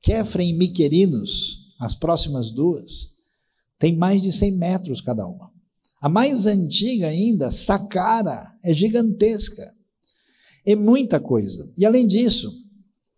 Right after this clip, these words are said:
os egípcios logo começaram a fazer registro em papiros. O papiro é uma planta própria que cresce no Egito. Só que o papiro é frágil demais, mas alguns deles foram preservados por causa do clima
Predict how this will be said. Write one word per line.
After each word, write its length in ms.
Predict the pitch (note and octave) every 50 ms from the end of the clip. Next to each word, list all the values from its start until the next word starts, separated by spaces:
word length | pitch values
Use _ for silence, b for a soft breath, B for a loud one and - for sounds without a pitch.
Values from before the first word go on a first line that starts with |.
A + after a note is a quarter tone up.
| _ _ _ _ _
os 180 | C3+ C#3+ C3+ D3
egípcios 520 | F#3 F3+ C#3 B2 B2 - - - F#3 E3
logo 260 | D3 D3+ D3 E3 E3
começaram 560 | D#3+ F3+ F3 E3+ D#3 C#3+ - E3 D#3 E3 F3 F3
a 40 |
fazer 640 | D#3+ - F3+ D#3+ C#3 B2 C#3+ D3 E3 F3+ F#3 - - - - - b b b b b b b _ _ -
registro 680 | C3+ C#3+ E3+ F#3 E3+ C3 C3 E3 F#3+ - - - F3 E3
em 320 | E3+ G3+ A3 A3 G3 - - - - - -
papiros. 720 | - G3 G3 - F#3+ F#3 F#3+ F#3+ F#3 - - - - - -
O 60 | C#3 B2
papiro 360 | - C3+ C#3 - D#3 E3 F3+
é 20 |
uma 140 | E3+ D#3+ D3
planta 640 | - - - D#3 D#3+ F3+ G3+ G3 - G3+ F3+ - _ _ _ _ _ _
própria 400 | - D#3+ F3 F#3 F3+ - - A#2
que 120 | - C3+
cresce 420 | A#2+ - - A#2+ A#2+ A#2 - - D3
no 80 | D3
Egito. 440 | D3 B2+ A#2+ C#3+ E3 D3+ - - - b b b b b b b -
Só 100 | G3+ G3
que 80 | G3
o 40 | G3+
papiro 340 | F3+ G3+ F3 - G3+ G3 G#3
é 60 | G3
frágil 500 | G3 - - G3 F#3 F#3 G3+ G3 E3+ E3
demais, 380 | D3 C#3+ B2+ A#2+ A2+ A2 A2 A2+
mas 200 | D#3 E3+ E3 F3
alguns 420 | F#3+ F#3 F3+ G#3 C#4 C#4+ B3+ F#3
deles 300 | D3+ D#3 D#3 D#3+ D3 A#2+
foram 200 | - D3 C3+ B2+
preservados 600 | A#2+ - B2+ A2+ A2+ B2 A2+ G#2 C#3 E3 F3+ -
por 100 | - E3+
causa 280 | - - F3+ F3+ E3+ E3
do 120 | F#3 E3+
clima 480 | - - D3+ E3+ F#3+ G#3 G#3+ G#3+ G3+